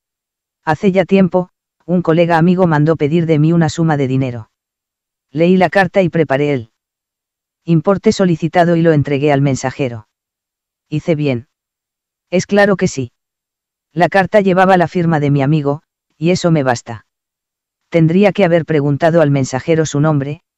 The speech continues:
edad y ocupación, y pueblo de origen, y luego haberle despachado, insatisfecho de lo que él era. De ninguna manera.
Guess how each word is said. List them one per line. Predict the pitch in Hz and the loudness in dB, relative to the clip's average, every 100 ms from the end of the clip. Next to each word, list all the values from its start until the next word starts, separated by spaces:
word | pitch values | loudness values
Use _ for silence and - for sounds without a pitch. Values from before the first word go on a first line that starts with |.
| _ - | _ -6
edad | 139 160 156 | 0 2 2
y | 156 | -2
ocupación, | 135 156 135 - 160 147 - _ _ _ | -4 -4 -4 -2 0 -2 -6 _ _ _
y | 156 | -6
pueblo | 165 180 180 | -2 0 2
de | 151 135 | 2 0
origen, | 147 147 156 139 - _ _ - | -2 -4 -4 -4 -8 _ _ -8
y | 151 | -2
luego | 165 170 160 | 0 2 2
haberle | 151 160 156 | 2 2 0
despachado, | 139 - 147 165 147 151 - _ _ _ | 0 -4 -4 -2 0 -2 -8 _ _ _
insatisfecho | 156 151 151 139 - 180 - 180 | -4 -2 -2 -4 -6 -4 -2 0
de | 160 | 2
lo | 143 | 0
que | 151 123 | 0 -2
él | |
era. | 120 107 98 _ _ _ _ _ _ _ _ | -2 -6 -14 _ _ _ _ _ _ _ _
De | 160 180 | -2 2
ninguna | 180 175 196 | 2 2 2
manera. | 180 160 147 120 | 2 0 -2 -6